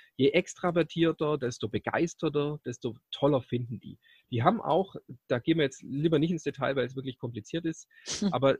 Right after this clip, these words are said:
Speaker 1: das hat auch bestimmte Bedingungen. Also da gibt's ja Leute, die haben das ganz intensiv untersucht, wie diese Tänze aussehen, äh,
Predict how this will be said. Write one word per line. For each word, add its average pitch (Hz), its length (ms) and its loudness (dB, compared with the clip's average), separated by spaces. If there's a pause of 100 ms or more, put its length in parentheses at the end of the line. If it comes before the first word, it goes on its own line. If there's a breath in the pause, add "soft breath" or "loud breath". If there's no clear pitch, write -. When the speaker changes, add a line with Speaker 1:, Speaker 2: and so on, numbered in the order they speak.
(240)
Speaker 1:
das - 220 -4
hat 202 180 0
auch 147 240 -2
bestimmte 180 400 -2
Bedingungen. 135 600 -4
Also 113 160 -6
da 127 80 -6
gibt's 135 220 -10
ja 131 80 -2
Leute, 135 260 0
die 127 120 -10
haben 127 140 -6
das 127 140 -10
ganz 143 240 -6
intensiv 139 520 -8
untersucht, 131 540 -10
wie 127 140 -12
diese 127 260 -14
Tänze - 520 -10
aussehen, 143 1200 -6 (380 soft breath)
äh, 107 180 -4